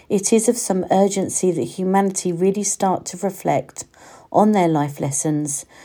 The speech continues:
so that they can start to awaken and to live more in a four D frequency and then slowly to the five D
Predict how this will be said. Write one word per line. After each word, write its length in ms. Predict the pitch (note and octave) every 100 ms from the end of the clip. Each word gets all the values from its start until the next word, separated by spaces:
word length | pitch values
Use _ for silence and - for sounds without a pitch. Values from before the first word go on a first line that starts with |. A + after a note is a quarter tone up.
| -
so 180 | - A3
that 80 | F#3+
they 140 | F3
can 220 | F#3+ G3 F#3
start 400 | - F#3 F3 -
to 140 | -
awaken 680 | E3+ E3 D#3+ D#3+ D#3 D3 C#3+ _ _ - - -
and 160 | F3+ F3
to 120 | F#3
live 340 | F#3+ G3+ -
more 440 | G3 F3+ E3 D#3+ - _ _
in 160 | F3 E3+
a 40 |
four 400 | E3+ - G3+ G3
D 220 | G3 F#3
frequency 1000 | E3 G3+ G3+ G3+ F3 E3 - D#3+ D3 C#3+ - _ _ _ _ _ _ -
and 180 | G#3 G#3+
then 160 | G3+
slowly 720 | G3 - G#3 G3 F3+ D#3+ D#3 - -
to 140 | -
the 80 | E3
five 500 | E3 - D#3+ E3 E3
D 320 | D3 C#3+ C#3+